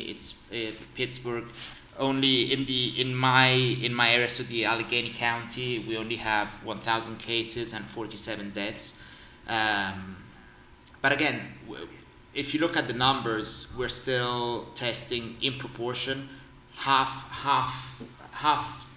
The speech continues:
Um, we're doing half of the number of tests than Italy, and we have, uh, a, a similar to a little less cases than, than Italy.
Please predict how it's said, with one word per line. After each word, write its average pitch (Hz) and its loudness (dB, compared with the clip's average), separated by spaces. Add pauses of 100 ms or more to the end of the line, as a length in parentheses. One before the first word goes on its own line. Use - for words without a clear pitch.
(120)
Um, 107 0 (540)
we're 135 2
doing 131 -2
half 151 0
of 135 -4
the 127 0
number 113 -2
of 104 -4
tests 117 -2
than 104 -4
Italy, 117 -8 (360)
and 117 -4
we 117 -6
have, 117 0 (120)
uh, 107 -2 (300)
a, 117 0 (180)
a 117 -2 (160)
similar 147 0
to 139 0
a - 4
little 131 2
less 117 -2
cases 101 -6 (280)
than, 104 -4
than 90 -10
Italy. - -12